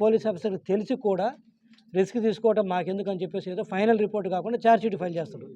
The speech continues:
ఒకసారి ఛార్జ్ షీట్ కైనా ఫైల్ చేస్తే మళ్ళీ వాళ్ళు కోర్టుల చుట్టూ తిరగాలి. ఫాల్స్ కేసు అనుకున్నప్పుడు మీరే ఫైనల్ రిపోర్ట్ క్లోజ్ చేసేయండి, ఫైల్ చేసేసి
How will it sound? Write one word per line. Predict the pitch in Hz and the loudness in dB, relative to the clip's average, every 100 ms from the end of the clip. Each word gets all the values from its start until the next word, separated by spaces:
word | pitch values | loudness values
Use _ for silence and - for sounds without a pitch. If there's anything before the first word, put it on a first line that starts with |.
| - - _ 180 | -20 -20 _ -2
ఒకసారి | 202 202 240 226 | 0 6 6 6
ఛార్జ్ | 220 202 | 2 2
షీట్ | 220 214 | 0 -2
కైనా | 208 190 | -2 -2
ఫైల్ | 190 190 | -2 -4
చేస్తే | 190 220 | -4 -4
మళ్ళీ | 208 214 | 2 4
వాళ్ళు | 196 214 | 4 2
కోర్టుల | 214 202 | 0 0
చుట్టూ | 202 170 | -4 -4
తిరగాలి. | 175 156 113 - _ _ - _ | -4 -4 -8 -18 _ _ -20 _
ఫాల్స్ | 165 214 226 | 2 2 4
కేసు | 254 254 | 2 2
అనుకున్నప్పుడు | 247 247 240 254 | 0 0 0 4
మీరే | 233 247 226 | 8 8 6
ఫైనల్ | 226 233 226 | 4 4 4
రిపోర్ట్ | 226 226 226 | 2 2 0
క్లోజ్ | 214 220 | 0 2
చేసేయండి, | 214 220 202 196 | 2 0 -6 -6
ఫైల్ | 196 208 | -4 -2
చేసేసి | 202 180 170 | -4 -6 -8